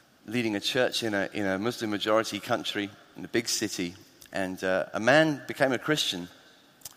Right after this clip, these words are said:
and came to his church and brought his wife along after a few weeks. And his wife sat at the back during the meeting, despising it,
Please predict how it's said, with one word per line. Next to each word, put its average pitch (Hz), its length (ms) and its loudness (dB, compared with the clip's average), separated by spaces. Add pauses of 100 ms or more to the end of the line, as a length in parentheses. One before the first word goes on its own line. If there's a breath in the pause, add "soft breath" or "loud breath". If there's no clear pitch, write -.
(140)
and 113 220 2
came 139 240 4
to 127 120 -2
his 113 220 -2
church - 480 0 (560 loud breath)
and 101 180 -2
brought 135 220 2
his 123 160 -2
wife 131 400 6
along 104 240 0
after 95 260 -2
a 92 40 -10
few 110 200 -6
weeks. 110 300 -2
And 95 140 -6
his 104 160 -6
wife 139 500 2 (380 loud breath)
sat - 260 4
at - 60 -2
the - 80 -2
back 135 340 2 (260)
during 117 260 0
the 107 60 0
meeting, 107 520 -2 (760 loud breath)
despising 104 640 2
it, 71 120 -6